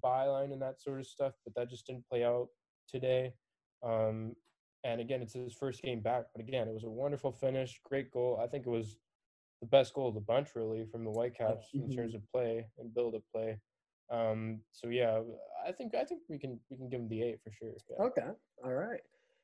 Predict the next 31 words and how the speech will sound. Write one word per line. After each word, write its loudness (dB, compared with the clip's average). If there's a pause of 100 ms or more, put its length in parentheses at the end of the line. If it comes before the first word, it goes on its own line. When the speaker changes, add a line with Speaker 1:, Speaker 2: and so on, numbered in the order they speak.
(160)
Speaker 2:
And 12
then 12
we've 12
already 12
kinda 8
talked 6
about 10
the 6
midfields. 10
I'll 12
run 12 (120)
through 12
them 10
just 6
quickly. 10
Russell 10
Teibert, 10 (120)
I 8
gave 10
him 6
a 4
six. 4
Like 6
we 8
said, 6
just 0 (400)
a 4
solid 12
game, 10
you 10
know. 10